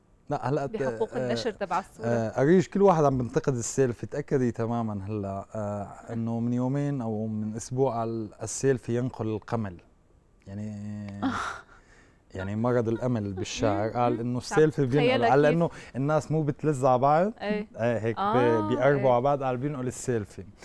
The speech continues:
Speaker 1: هلأ كل شخص عم بنتقد السيلفي، تأكدي إنه أحد الأصدقاء من شي أسبوع كان عم بنتقد كل واحد عم بيصور سيلفي.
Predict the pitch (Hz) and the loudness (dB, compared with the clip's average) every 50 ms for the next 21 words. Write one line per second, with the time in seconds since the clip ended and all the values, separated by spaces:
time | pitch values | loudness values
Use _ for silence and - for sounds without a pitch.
0 | - - - - - - 135 156 156 151 - 254 226 - 233 180 175 - 170 147 | -20 -20 -20 -10 -2 0 2 2 2 4 4 2 2 2 0 -2 0 0 0 0
1 | 147 143 147 127 - 185 - 202 143 139 - - - 185 160 139 - 160 160 156 | 0 -2 -2 -4 -4 -6 -4 -4 -6 -6 -6 -2 -2 -2 -2 -2 -4 -4 -2 -2
2 | 156 147 - - 175 - - 160 143 143 135 139 143 139 139 135 135 131 131 127 | -2 -4 -6 -8 -6 -2 -2 0 0 0 -2 -4 -4 -4 -2 -2 -2 -2 -2 -2
3 | 127 123 120 120 - 151 156 156 143 139 147 127 131 127 139 - - 151 151 135 | -2 -4 -4 -4 -4 -2 -2 -2 -2 -2 -2 -2 -2 -2 -2 -2 0 0 0 0
4 | 120 123 117 104 - - 135 117 123 - - 127 131 147 147 143 120 104 98 101 | 0 -2 -4 -6 -6 -10 -8 -8 -10 -10 -8 -2 0 2 2 2 2 -2 -4 -6
5 | - 127 123 123 120 117 113 110 117 120 110 110 117 110 123 120 - - - - | -2 -2 -2 -2 -2 -4 -6 -6 -4 -4 -4 -4 -4 -2 -2 -4 -4 -4 -4 -4
6 | 139 120 - - - 151 147 135 139 135 117 120 113 117 113 113 107 107 113 110 | -4 -6 -6 -6 -4 -2 2 4 4 4 2 0 -2 -2 -2 -2 -4 -4 -4 -6
7 | 110 - - 123 123 117 110 107 104 95 - - 120 113 107 98 - - - 95 | -6 -6 -4 -2 0 0 0 0 0 -2 -4 -2 0 0 0 -2 -6 -10 -14 -14